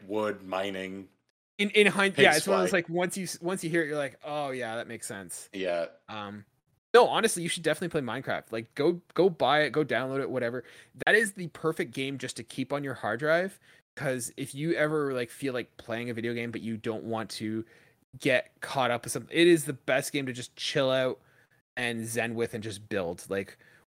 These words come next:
Speaker 2: whether you're doing the survival mode or whether you're doing it, like, it is,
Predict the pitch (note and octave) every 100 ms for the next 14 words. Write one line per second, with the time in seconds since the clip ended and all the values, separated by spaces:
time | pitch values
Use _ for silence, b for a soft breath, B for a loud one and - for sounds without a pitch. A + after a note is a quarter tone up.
0 | - D3 C#3 B2+ C3 B2 - A#2+ A2+ A#2+
1 | A#2 A#2 A2 G#2+ G#2 G#2+ G#2 A2 A2 -
2 | A2+ - C3 B2+ A#2+ A2 -